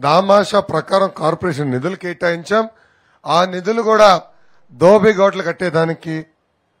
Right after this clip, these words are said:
అవన్నీ కూడా చేసింది. ఇంకో పక్కన ఆదరణ పథకం ద్వారా రజక సోదరులకి వాషింగ్ మెషిన్ అందజేశాం.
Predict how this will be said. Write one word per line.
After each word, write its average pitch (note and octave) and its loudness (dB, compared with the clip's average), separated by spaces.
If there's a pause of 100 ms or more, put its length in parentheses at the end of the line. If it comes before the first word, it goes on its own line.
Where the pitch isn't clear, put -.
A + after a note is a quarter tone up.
(300)
అవన్నీ E3+ 0
కూడా G3 2 (580)
చేసింది. B2 -8 (1600)
ఇంకో F#3 -2
పక్కన G3+ 2 (580)
ఆదరణ A3 2
పథకం F3+ -8
ద్వారా D3 -4 (800)
రజక E3+ -6
సోదరులకి G#3 -6
వాషింగ్ G3 -6
మెషిన్ F#3+ -12
అందజేశాం. C3 -16